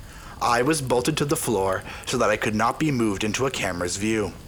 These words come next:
Details. After forty-five days of isolation, D slash four two six slash two wrapped his arm around me and began conversing with me,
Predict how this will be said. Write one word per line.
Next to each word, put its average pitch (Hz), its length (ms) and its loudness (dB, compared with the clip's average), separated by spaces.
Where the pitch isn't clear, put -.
Details. 104 560 0
After 120 240 0
forty-five 143 560 2
days 131 240 4
of 123 80 -2
isolation, 107 760 2
D 123 180 4
slash 117 420 2
four 120 200 2
two 180 180 2
six - 320 0
slash 117 380 2
two 95 320 0
wrapped 127 260 4
his 190 140 4
arm 135 200 4
around 104 320 4
me 101 140 -2
and 110 160 0
began 120 340 0
conversing 110 560 0
with 113 200 2
me, 104 240 -4